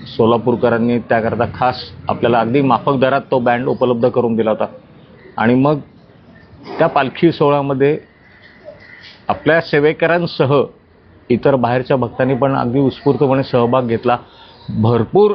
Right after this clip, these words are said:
आनंद घेतला. आणि त्याच्यानंतर प्रबोधन, आपली आरती, प्रबोधन आणि नंतर महाप्रसाद. आणि अक्षरशः "जिथे स्वामी पाय तिथे न्यून काय" ह्या उक्तीप्रमाणे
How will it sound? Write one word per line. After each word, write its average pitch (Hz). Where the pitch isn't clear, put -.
आनंद 202
घेतला. 123
आणि 175
त्याच्यानंतर 170
प्रबोधन, 165
आपली 151
आरती, 127
प्रबोधन 143
आणि 143
नंतर 139
महाप्रसाद. 131
आणि 165
अक्षरशः 185
"जिथे 170
स्वामी 151
पाय 151
तिथे 143
न्यून 156
काय" 117
ह्या 160
उक्तीप्रमाणे 135